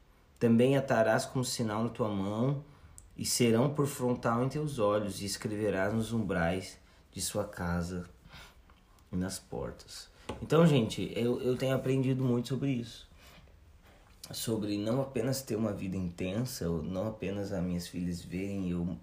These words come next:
assim, é, queimando, né? Ou, tipo, seja de madrugada ou de manhã, aquela coisa bem romântica, né? Que eu amo, que eu acredito, que eu vivo, mas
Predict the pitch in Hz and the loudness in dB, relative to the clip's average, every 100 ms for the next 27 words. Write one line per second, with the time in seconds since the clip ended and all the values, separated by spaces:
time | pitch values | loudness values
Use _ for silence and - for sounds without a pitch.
0 | - - 113 - 92 87 85 - - - | -14 -12 -8 -6 -2 -2 -4 -8 -20 -20
1 | - - - - 82 85 82 80 76 76 | -20 -20 -20 -8 -2 0 0 0 -2 -4
2 | 65 - - - - - - - 120 98 | -6 -10 -14 -18 -20 -20 -18 0 4 4
3 | 92 92 107 127 117 85 80 87 87 101 | 2 4 4 6 4 0 -4 -2 -2 -4
4 | - _ - - - - 87 87 76 76 | -12 _ -20 -20 -18 -8 -2 -2 -2 -8
5 | - - 73 67 57 - _ _ - - | -16 -14 -10 -8 -10 -16 _ _ -16 -8
6 | 95 92 90 82 71 82 98 101 95 82 | -6 -4 -4 -4 -6 -6 -6 -6 -6 -6
7 | 85 95 90 87 90 92 - 90 - 92 | -6 -6 -4 -4 -4 -6 -8 -10 -8 -8
8 | 82 90 104 110 98 90 107 113 - 87 | -6 -4 -4 -4 -2 -4 -4 -6 -6 -4
9 | 87 - 95 95 104 92 - 107 113 135 | -4 -6 -4 -4 -4 -8 -8 -2 2 2
10 | 101 - 101 92 110 90 95 110 - - | 0 -4 -6 -6 -6 -6 -6 -8 -10 -8
11 | 104 95 101 135 131 104 98 101 110 | -6 -4 -4 -4 -4 -6 -4 -4 -6